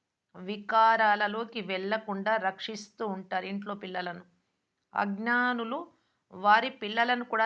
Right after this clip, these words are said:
తమ వలె వికారాలలో పడేస్తూ ఉంటారు. వారికి ఎప్పుడు మ్యారేజ్ చేయాలి అనే సంకల్పాలే నడుస్తూ ఉంటాయి. ఇక్కడ వికారాల నుండి రక్షింపబడతారు. మొదట కన్యలను రక్షించాలి.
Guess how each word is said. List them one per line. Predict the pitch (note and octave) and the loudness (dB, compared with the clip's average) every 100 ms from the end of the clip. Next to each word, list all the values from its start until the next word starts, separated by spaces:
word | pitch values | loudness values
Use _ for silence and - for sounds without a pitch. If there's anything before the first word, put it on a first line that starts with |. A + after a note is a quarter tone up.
| A3 | 2
తమ | G#3 G3+ | 0 0
వలె | G#3 G#3 G#3 | 0 -2 -4
వికారాలలో | G3+ G3+ A3 G#3+ G#3+ F#3+ F#3+ A3 C#4 | -6 -4 2 4 4 4 2 -2 -2
పడేస్తూ | A#3 G#3 G3+ G3+ - G3+ | -2 -2 -6 -8 -6 -6
ఉంటారు. | F#3 F3+ F#3 - _ | -6 -6 -6 -8 _
వారికి | G3 G3 G3+ | -6 -6 -8
ఎప్పుడు | G3+ G3 G3 G3 _ _ _ _ _ _ _ | -8 -6 -6 -8 _ _ _ _ _ _ _
మ్యారేజ్ | F#3+ G3 G#3 G#3 G3+ | -2 0 0 -6 -8
చేయాలి | G3 F#3+ G3 F#3+ | -6 -2 0 -2
అనే | G3 G#3 | -4 -6
సంకల్పాలే | G#3 G3 G3 F#3+ G3 F#3 G3+ | -6 -4 -4 -4 -2 -2 -2
నడుస్తూ | G3 F#3+ G3+ - A3+ | -4 -4 -8 -12 -8
ఉంటాయి. | G3 F#3 F3+ C#3+ _ _ _ _ _ _ _ _ _ - | -8 -8 -10 -12 _ _ _ _ _ _ _ _ _ -16
ఇక్కడ | A3+ B3+ | -6 -2
వికారాల | A3+ A3 G#3+ A#3 A#3+ A#3 A3 A3 | -2 -4 0 4 6 6 4 2
నుండి | G#3+ G#3 G#3 | 0 -4 -4
రక్షింపబడతారు. | G#3 G#3 - A#3 A3 A3+ F3+ F3 - F3 - - _ _ _ _ _ _ _ G3 | -4 -6 -8 -10 -4 -2 -2 -4 -4 -4 -4 -14 _ _ _ _ _ _ _ -4
మొదట | G#3+ B3 C4+ C4+ | 0 0 0 -2
కన్యలను | - G3+ G#3 A#3 A#3 A#3+ | 2 2 2 0 0 0
రక్షించాలి. | A3+ G3+ - G3+ G3 G3 F#3+ F3+ | -2 -2 -4 -6 -8 -4 -4 -4